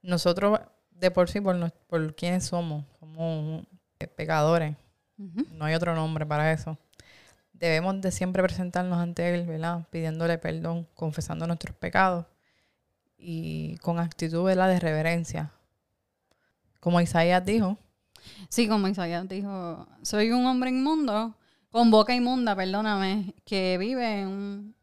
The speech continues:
Speaker 2: en un pueblo también de, de labios inmundos".
Speaker 1: Entonces,
Speaker 2: Que se va, y va a caer muerto.
Speaker 1: Exacto. Él, si él, ¿verdad? Eh, natu-, como,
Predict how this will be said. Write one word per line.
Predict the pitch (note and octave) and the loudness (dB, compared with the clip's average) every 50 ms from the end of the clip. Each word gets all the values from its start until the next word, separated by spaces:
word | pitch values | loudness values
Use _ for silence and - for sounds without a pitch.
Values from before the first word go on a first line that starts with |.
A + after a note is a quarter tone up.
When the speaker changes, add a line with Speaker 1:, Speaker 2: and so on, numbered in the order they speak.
| _ _ - | _ _ -8
Speaker 2:
en | G3+ G#3 G3+ G3 | -6 -4 -2 -2
un | F#3+ F#3+ F#3 G3 G3 | -2 -2 -2 -4 -4
pueblo | - A3+ A#3+ B3 B3 A#3 G#3 G3 G3+ G3 - _ _ _ _ _ _ _ _ _ _ | -4 -4 -2 -2 -2 -2 -2 -2 -4 -6 -10 _ _ _ _ _ _ _ _ _ _
también | G3+ G3 F#3+ F#3 F3+ F#3 F#3+ | -2 0 0 0 -2 -2 -4
de, | G3 G#3 G#3 G3+ G3 G3 F#3+ F3+ - - | -6 -6 -8 -8 -10 -12 -14 -16 -18 -14
de | F#3 F#3+ F#3+ | -12 -12 -10
labios | F#3+ F#3 F#3 G3 G3+ G#3+ | -8 -6 -4 -2 -2 -2
inmundos". | G#3 G3 F#3 F3 E3+ E3+ E3+ E3+ F3+ F3+ D#3+ - - - - - _ _ _ _ _ _ _ _ _ | 0 -2 -2 -2 -4 -4 -6 -6 -8 -8 -10 -14 -20 -20 -20 -20 _ _ _ _ _ _ _ _ _
Speaker 1:
Entonces, | _ - - F#3 F3+ F3+ F3+ - - _ _ _ _ _ | _ -12 -4 -2 -2 -2 -2 -4 -8 _ _ _ _ _
Speaker 2:
Que | - F#3+ F#3 F#3 | -20 -20 -20 -20
se | - - G#3+ | -14 -10 -6
va, | G3+ G3 G3 G3+ | -4 -2 -2 -2
y | - G#3 G3+ G3 | -2 -2 -2 0
va | - G#3+ | 0 0
a | G#3+ | 0
caer | G#3+ A3+ G#3+ G#3+ G#3 | 2 2 0 2 0
muerto. | G3 F3+ E3 D#3 D#3 - E3+ E3 D#3 - - - _ _ _ _ _ - | 0 -2 -2 -4 -6 -8 -10 -12 -12 -14 -20 -20 _ _ _ _ _ -6
Speaker 1:
Exacto. | E3 D#3+ E3+ E3 E3 E3 - - F3 E3 - _ _ _ _ | -2 0 2 2 0 -2 -6 -10 -12 -12 -12 _ _ _ _
Él, | - E3+ E3+ F3 F3 F3+ F3+ G3+ G3 E3 - - - - - - - - - | -8 -6 -4 -4 -4 -4 -6 -6 -8 -8 -10 -12 -14 -16 -20 -20 -20 -20 -20
si | - - - F#3 | -20 -6 -2 0
él, | F#3 G3 G#3 G3 | 2 2 2 2
¿verdad? | F#3 F3+ F3+ F3+ F#3+ G3 G3+ F#3+ - _ _ | 0 2 2 4 4 2 2 -2 -10 _ _
Eh, | - - E3 E3 D#3+ E3 - - | -4 -2 -2 -2 -2 -2 -4 -4
natu-, | D#3+ E3 D#3+ D#3+ - E3+ E3+ | -2 -4 -4 -4 -6 -6 -4
como, | E3+ E3+ E3 E3+ E3+ | -4 -2 -2 -4 -6